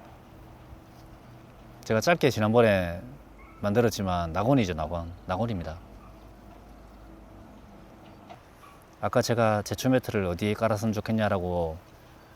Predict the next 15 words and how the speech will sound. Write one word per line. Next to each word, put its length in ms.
이렇게 160
말씀을 400
드렸지만, 580
어, 920
어떤 240
사람들은 960
풀이 400
일정 320
부분 220
올라오면 680
그때 280
깔라고 460
하는 120
분도 240
계시더라고요. 600